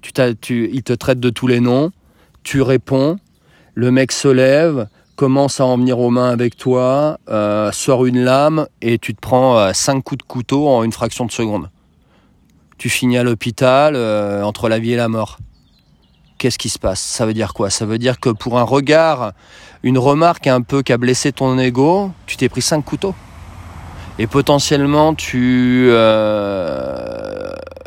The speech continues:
tu, enfin, euh, le, s-, tu laisses, euh, des, tes enfants, euh, sans leur mère. Imagine la, la soirée, là, tu, tu réponds, le, me-, le, tu l'humilies un petit peu parce que t'as un peu de bagou, un peu de répartie.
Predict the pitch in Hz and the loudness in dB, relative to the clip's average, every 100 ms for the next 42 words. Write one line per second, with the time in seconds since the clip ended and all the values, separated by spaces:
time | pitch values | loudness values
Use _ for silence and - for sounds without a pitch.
0 | 50 - 50 50 50 50 50 - - - | -20 -20 -20 -18 -18 -16 -16 -18 -18 -8
1 | 117 110 104 101 92 - 110 110 98 90 | -2 0 0 -2 -4 -4 -4 -4 -4 -6
2 | 87 73 60 - - - - _ _ _ | -8 -8 -8 -6 -4 -6 -10 _ _ _
3 | - - 113 127 131 - 117 107 101 98 | -10 -4 2 2 2 -2 -2 -2 -2 -2
4 | 95 104 107 110 104 - 123 117 120 - | -4 -2 -2 -2 -6 -2 0 2 0 0
5 | 156 165 170 139 117 - 135 143 127 98 | 0 2 4 2 2 0 0 0 0 -4
6 | - _ _ _ _ _ _ _ _ _ | -10 _ _ _ _ _ _ _ _ _
7 | _ _ _ _ _ _ _ _ _ _ | _ _ _ _ _ _ _ _ _ _
8 | _ _ _ _ _ _ _ - - _ | _ _ _ _ _ _ _ -20 -20 _
9 | _ _ _ _ - 127 139 127 147 147 | _ _ _ _ -6 -2 0 2 2 4
10 | 120 117 113 113 - 123 131 123 98 87 | 2 2 2 0 2 2 2 -2 -4 -6
11 | - 107 107 - 110 117 - 135 160 135 | -6 -4 -4 -4 -2 -2 -2 0 2 2
12 | 117 113 113 107 101 - 120 120 131 131 | 0 0 2 0 0 -2 -2 0 0 2
13 | 131 123 113 120 139 127 - 113 107 95 | 2 2 0 -2 0 -2 -2 -2 -2 -2
14 | 110 107 117 117 135 117 110 101 104 104 | -2 0 0 2 0 0 0 -2 -2 -2
15 | - 147 180 | -2 -4 -4